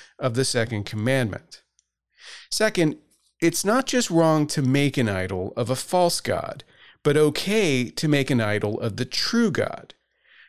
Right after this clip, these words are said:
And we know this because of the incident of the golden calf. When the Israelites made that idol,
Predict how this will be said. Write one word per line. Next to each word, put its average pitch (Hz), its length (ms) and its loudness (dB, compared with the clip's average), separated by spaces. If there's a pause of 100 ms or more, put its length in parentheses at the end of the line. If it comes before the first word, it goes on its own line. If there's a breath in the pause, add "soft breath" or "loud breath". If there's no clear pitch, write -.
And 143 60 2
we 151 60 6
know 143 140 4
this 139 500 2
because 131 400 -4
of 127 60 -4
the 120 160 -2
incident 113 400 -2
of 117 80 -6
the 113 80 -4
golden 98 400 -2
calf. - 800 -6
When 110 300 -4
the 113 120 -6
Israelites 127 560 0
made 120 300 -2
that 147 280 -2
idol, 98 460 -4